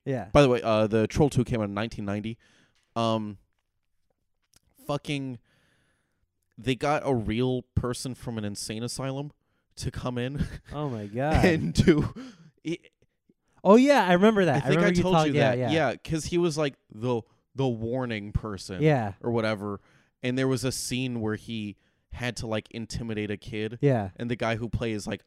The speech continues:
Speaker 2: "I want to fucking kill <laughs> that kid." <laughs> And they just let him out of the asylum for, like, eight hou-, like, an eight-hour set.
Speaker 1: Yeah.
Speaker 2: And then send him back.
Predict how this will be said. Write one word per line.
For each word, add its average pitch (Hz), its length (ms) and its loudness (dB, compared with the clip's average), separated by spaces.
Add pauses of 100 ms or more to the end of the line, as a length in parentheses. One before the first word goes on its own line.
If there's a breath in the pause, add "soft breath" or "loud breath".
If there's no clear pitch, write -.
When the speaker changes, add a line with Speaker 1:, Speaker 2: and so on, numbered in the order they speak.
Speaker 2:
"I 104 100 -4
want 98 380 -8
to 104 120 -8
fucking 101 520 -8
kill 131 380 2
<laughs> 156 120 2
that 117 240 -2
kid." 131 540 0
<laughs> - 1120 -2
And 160 140 4
they 170 80 4
just 156 220 -2
let 147 240 0
him 170 120 0
out 135 220 2
of 143 80 -2
the 135 120 -2
asylum 123 520 -2
for, 123 160 -4
like, 107 340 -2 (680)
eight 117 200 0
hou-, 117 160 0
like, 120 160 -2
an 120 100 -4
eight-hour 120 460 2
set. 127 400 -6
Speaker 1:
Yeah. 139 240 4
Speaker 2:
And 127 160 2
then 127 180 -2
send 123 320 -2
him 113 140 -2
back. 123 440 -4